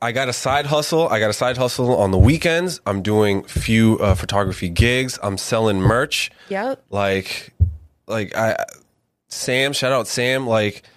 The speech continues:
Speaker 1: we did a maternity shoot. She sent me a few bucks.
Speaker 2: Yes.
Speaker 1: Like, there's ways to make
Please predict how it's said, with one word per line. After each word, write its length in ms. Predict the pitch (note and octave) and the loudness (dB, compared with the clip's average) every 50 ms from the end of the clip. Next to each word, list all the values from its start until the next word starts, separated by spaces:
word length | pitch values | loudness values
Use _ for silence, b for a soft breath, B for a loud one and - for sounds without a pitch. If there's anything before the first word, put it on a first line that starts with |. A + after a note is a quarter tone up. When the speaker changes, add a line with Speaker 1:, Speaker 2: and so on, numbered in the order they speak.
| b b _ | b b _
Speaker 1:
we 100 | A2 A2 | -2 0
did 140 | A#2+ A#2+ A2+ | 0 2 2
a 40 | |
maternity 480 | G#2+ G2+ G2 - B2 A#2+ B2+ C3 C3 C3 | 2 0 0 0 0 2 2 2 2 2
shoot. 300 | B2+ - - C#3+ C#3 C3+ | 2 0 2 2 2 2
She 320 | - - - A#2 G#2+ G2+ | 0 0 0 0 0 0
sent 260 | F#2+ - - A#2 A2+ G#2 | 0 0 -2 -2 0 0
me 100 | G#2+ G2 | 0 0
a 40 | |
few 220 | F#2+ - - G2 F2 | 0 2 2 2 2
bucks. 520 | E2 G#2+ A#2+ B2+ C3 C3 - - - - - - - | 4 2 2 2 0 -2 -6 -10 -10 -12 -14 -14 -12
Speaker 2:
Yes. 480 | F#3 F#3+ A3 C4+ D4+ D#4 C4 G#3 F#2+ | -10 -8 -6 -4 -2 -2 -2 0 0
Speaker 1:
Like, 260 | A2+ A2 A2 G#2+ G#2+ - - - | 0 0 0 0 -2 -4 -10 -8
there's 300 | A#2 A2+ B2 C3+ B2+ A2+ | -4 -2 0 0 0 -2
ways 680 | G#2+ G2+ B2 B2+ C3 C3+ C#3 C#3 C#3 C#3 C3+ - - - - | -2 0 0 2 2 2 2 2 0 0 -2 -4 -6 -10 -6
to 180 | - C3+ B2+ | -2 -2 -2
make 680 | A#2 G#2+ G#2 A2 A2 A2 A2 G#2+ G2 - - - - | 0 2 2 4 4 4 2 0 -2 -6 -12 -18 -18